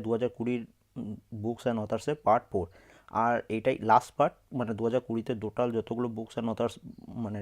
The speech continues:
রিলিজ হয়েছিল বুকস, সেগুলো সব কিন্তু এই চারটে পার্টের মধ্যে আমাদের কমপ্লিট হয়ে গেছে। তো আগে তিনটে পার্ট যারা দেখোনি দেখে নেবে, এবং এটা হচ্ছে আমাদের ফোর্থ পার্ট। তো এখানে দেখো সবার প্রথম যে, যেটা রয়েছে, কি রয়েছে দেখো, র,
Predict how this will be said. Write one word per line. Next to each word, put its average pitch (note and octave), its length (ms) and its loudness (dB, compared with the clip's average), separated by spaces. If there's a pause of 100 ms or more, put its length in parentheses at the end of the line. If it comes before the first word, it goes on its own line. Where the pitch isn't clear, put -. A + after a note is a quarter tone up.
রিলিজ C3 260 2
হয়েছিল A2+ 220 0 (120)
বুকস, C3+ 200 -2 (420)
সেগুলো C3 260 0
সব C3+ 200 8
কিন্তু B2 240 0
এই C3+ 120 0
চারটে G#2+ 300 2
পার্টের A2 260 2
মধ্যে G2+ 200 -2
আমাদের G#2 220 -2 (360)
কমপ্লিট B2 340 2
হয়ে G2 140 2
গেছে। F2 160 -8 (340)
তো - 140 2
আগে B2 200 6
তিনটে C#3 220 2
পার্ট C3+ 160 6
যারা C3 200 8
দেখোনি C3+ 280 -2
দেখে B2+ 200 0
নেবে, F3+ 140 0 (100)
এবং A2+ 120 0 (100)
এটা G#2 140 -2
হচ্ছে G#2 220 -2
আমাদের G#2+ 220 0 (680)
ফোর্থ D3+ 220 8 (100)
পার্ট। - 160 0 (360)
তো - 40 -4 (120)
এখানে D3+ 280 2
দেখো D3 120 4 (100)
সবার B2+ 280 4
প্রথম C3+ 220 0 (160)
যে, C3 80 2 (460)
যেটা B2+ 240 4
রয়েছে, A#2 300 0
কি - 140 -2
রয়েছে A2 240 0
দেখো, B2+ 120 2 (120)
র, - 20 8